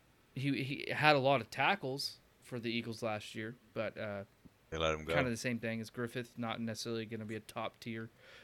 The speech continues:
Speaker 1: Uh, and then Justin Strnad, I don't know. I've just, I have not been sold on that guy personally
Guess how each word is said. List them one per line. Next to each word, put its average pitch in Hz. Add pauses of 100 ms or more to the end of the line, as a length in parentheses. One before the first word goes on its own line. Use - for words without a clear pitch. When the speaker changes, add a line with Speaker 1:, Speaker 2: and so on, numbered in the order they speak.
(140)
Speaker 1:
Uh, 151
and 165
then 202
Justin 240
Strnad, 165 (680)
I 180
don't 147
know. 117
I've 117
just, 131
I 147
have 139
not 123
been 104
sold 113
on 101
that 110
guy 104 (460)
personally 107